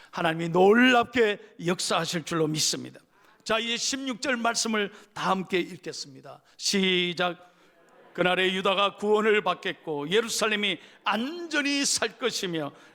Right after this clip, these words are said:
이 성은 여호와는 우리의 의라는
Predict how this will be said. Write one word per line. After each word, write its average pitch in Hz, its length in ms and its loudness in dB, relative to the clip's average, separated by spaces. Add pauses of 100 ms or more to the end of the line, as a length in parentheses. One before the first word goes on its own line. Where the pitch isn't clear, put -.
(100)
이 202 200 0
성은 185 500 -2
여호와는 160 640 2 (300)
우리의 190 480 2
의라는 196 600 0